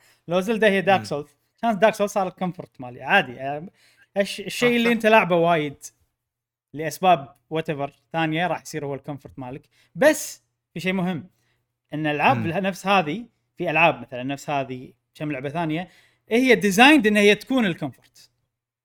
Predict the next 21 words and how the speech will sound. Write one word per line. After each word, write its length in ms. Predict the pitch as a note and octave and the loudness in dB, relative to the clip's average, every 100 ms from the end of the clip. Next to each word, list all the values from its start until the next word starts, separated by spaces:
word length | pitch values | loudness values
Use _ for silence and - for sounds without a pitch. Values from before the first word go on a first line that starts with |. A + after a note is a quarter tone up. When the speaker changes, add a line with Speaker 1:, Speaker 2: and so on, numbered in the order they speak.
| _ _ _ _ _ _ | _ _ _ _ _ _
Speaker 1:
عرفت؟ 240 | B2+ B2+ - | -12 -10 -10
Speaker 2:
صح. 200 | - - C#3+ | -12 -14 -8
Speaker 1:
إي. 380 | C#3 A#2+ _ _ _ _ | -6 -8 _ _ _ _
Speaker 2:
صح، 120 | F#3 | 2
Speaker 1:
هذه 140 | A3 | 2
Speaker 2:
صح. 60 | A3+ | 2
Speaker 1:
ما 180 | A#3 A#3 | 2 2
أدري 140 | G#3 | 2
إذا 80 | G#3 | 0
ديزايند 360 | F3 G3 G3 E3+ | 0 0 0 -2
ولا 160 | E3+ | -2
لا، 140 | F3+ G3 | -2 -4
بس 220 | E3+ G3 | -6 -6
أنت 100 | F#3 | -2
واضح 240 | G3+ F#3 | -2 -2
إنه 140 | F#3 F3 | -4 -4
بسرعة 320 | - F#3+ C#3+ | -2 -2 -2
صارت 340 | D#3 C#3 C3 | -4 -6 -8
هي 180 | C3+ C3 | -8 -8
الشيء 500 | C3+ C#3 - C#3+ C3 | -8 -12 -10 -8 -8
اللي، 380 | B2 B2 B2 | -10 -14 -18